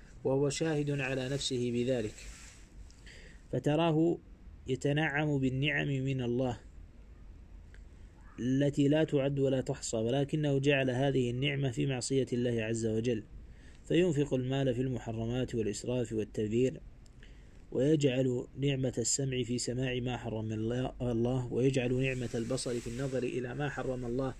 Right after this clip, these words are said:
بل كلما كان أكثر مالا كان أكثر طغيانا، إلا من رحم الله. فلينتبه كلنا لهذا الموضوع، وليتق الله في نعم الله عليه،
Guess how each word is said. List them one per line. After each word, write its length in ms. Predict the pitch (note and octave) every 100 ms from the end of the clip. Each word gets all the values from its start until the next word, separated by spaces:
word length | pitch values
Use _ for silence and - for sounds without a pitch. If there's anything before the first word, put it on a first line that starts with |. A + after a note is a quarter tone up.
| - - - - - -
بل 180 | D3+ F3
كلما 480 | - G3+ F3 D3 B2
كان 260 | - C#3+ C#3+
أكثر 440 | C#3 C#3+ - C3
مالا 420 | B2+ D3+ D#3 D#3+
كان 260 | C#3 C#3+ C#3+
أكثر 600 | C#3+ C#3 C#3+ - D3+ D3
طغيانا، 520 | C#3 C3+ C#3+ E3+ C3+
إلا 340 | A#2 A#2 C#3 C#3
من 100 | C#3
رحم 360 | C3+ C#3 C#3
الله. 280 | C3+ C#3+ C#3+ - - - - - -
فلينتبه 1080 | C3 C3+ C#3+ C#3+ C#3 C3+ C3+ A#2+ C3 C3+ A2+
كلنا 440 | - C3+ B2+ C3 B2+
لهذا 340 | A#2+ C3 B2
الموضوع، 580 | A#2+ A#2 B2 C3 B2+ -
وليتق 440 | C3+ C3+ B2+ - -
الله 520 | B2+ B2 B2+ C3 B2
في 160 | A#2 C#3+
نعم 280 | C#3 A#2+ C3
الله 340 | A#2+ A#2+ A2+
عليه، 320 | A#2 C3+ C#3